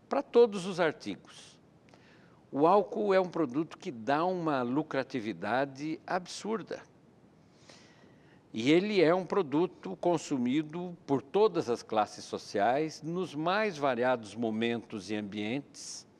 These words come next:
e das mais diversas formas. Por exemplo, cocaína é uma droga que, para ser consumida, tem quatro formas, mais ou menos. A folha mascada,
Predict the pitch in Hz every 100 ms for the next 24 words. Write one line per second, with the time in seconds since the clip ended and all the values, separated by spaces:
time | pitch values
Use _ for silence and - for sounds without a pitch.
0 | - - - - - - - - - 127
1 | 175 220 185 156 160 - 175 220 143 120
2 | 117 - 101 - 80 71 - - - -
3 | _ 180 139 - 226 - 120 127 151 104
4 | 98 143 160 156 139 151 156 151 156 151
5 | - 143 - 180 175 160 143 127 151 151
6 | 165 160 165 160 160 - - - - -
7 | _ _ - - - 214 196 - 185 165
8 | - 151 147 117 107 90 107 98 95 87
9 | 76 - - - - - _ - - 196
10 | 180 147 135 - 175 180 170 175